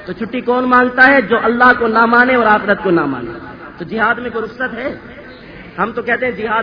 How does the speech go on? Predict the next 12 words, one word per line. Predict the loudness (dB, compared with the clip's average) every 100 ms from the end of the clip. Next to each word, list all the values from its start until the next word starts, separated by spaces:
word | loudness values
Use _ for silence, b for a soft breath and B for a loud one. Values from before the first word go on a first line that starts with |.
| -4
کا | -6
معنی | -4 -4 -4
مانو، | -4 -4 -6 -8 -18 -6
علماء | 0 2 2 2 0
صرف | -4 -4
جہاد | -2 0 -2 -2
کا |
معنی | -4 -2 -4 -2
صحیح | -2 -2
سے | -2
بیان | -2 -4 -4
کریں، | -4 -4